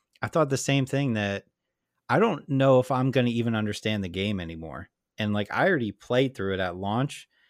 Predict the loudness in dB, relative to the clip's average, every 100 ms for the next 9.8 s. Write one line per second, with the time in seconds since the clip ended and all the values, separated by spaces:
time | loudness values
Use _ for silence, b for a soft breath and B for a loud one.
0 | _ _ _ 0 2 2 0 2 6 6
1 | 4 -2 _ _ _ -2 0 2 0 2
2 | 2 4 2 2 -2 -2 -2 -2 -4 -6
3 | -6 -6 -6 -8 -4 -4 -4 -6 -4 -4
4 | -4 0 2 2 -2 _ _ _ -2 -2
5 | -2 -2 4 4 4 2 2 0 -2 -4
6 | -4 -2 0 0 0 -2 -4 -2 -2 -2
7 | -2 2 4 2 0 -4 -6 -6 -8 -8
8 | -8 -8 -10 -10 -12 -12 -12 -12 -8 -6
9 | -2 -2 0 0 2 0 0 -4